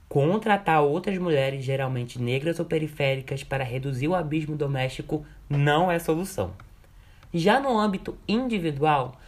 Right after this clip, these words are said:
para homens é importante questionar a responsabilidade assumida em casa. Já para mulheres,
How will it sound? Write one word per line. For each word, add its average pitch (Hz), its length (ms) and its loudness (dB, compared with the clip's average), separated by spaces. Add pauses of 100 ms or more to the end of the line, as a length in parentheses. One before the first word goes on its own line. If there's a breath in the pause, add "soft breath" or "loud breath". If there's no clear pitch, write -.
(260 loud breath)
para 180 200 6
homens 156 440 2
é 170 40 2
importante 226 540 -2
questionar 165 680 -2 (220 loud breath)
a - 80 0
responsabilidade 175 1400 -2 (380 loud breath)
assumida 180 560 0
em 196 100 -2
casa. 101 400 -8 (1000 soft breath)
Já 208 240 6
para 143 220 2
mulheres, 180 500 0